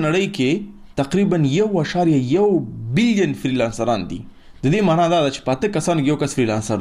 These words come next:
دی. او د دې انډسټري قیمت چې دی، تقریباً یو اعشاریه درې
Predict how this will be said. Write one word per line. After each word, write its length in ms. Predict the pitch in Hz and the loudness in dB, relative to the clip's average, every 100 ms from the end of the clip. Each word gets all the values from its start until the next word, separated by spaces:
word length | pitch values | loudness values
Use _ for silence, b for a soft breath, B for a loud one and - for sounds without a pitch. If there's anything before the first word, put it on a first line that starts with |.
| 90 | -2
دی. 80 | 78 - - B B B B - | -6 -12 -20 B B B B 0
او 60 | 139 | 2
د 20 | 151 | 2
دې 80 | 165 185 | 0 0
انډسټري 540 | 165 151 151 - 269 254 160 - | 0 2 0 0 0 2 -2 -4
قیمت 340 | 147 147 220 202 | -2 0 0 0
چې 60 | 160 | 0
دی، 80 | 170 143 | 0 0
تقریباً 360 | 135 175 170 151 | 0 0 2 2
یو 80 | 170 160 | 2 2
اعشاریه 260 | 160 139 123 | 0 -2 0
درې 160 | 135 | 0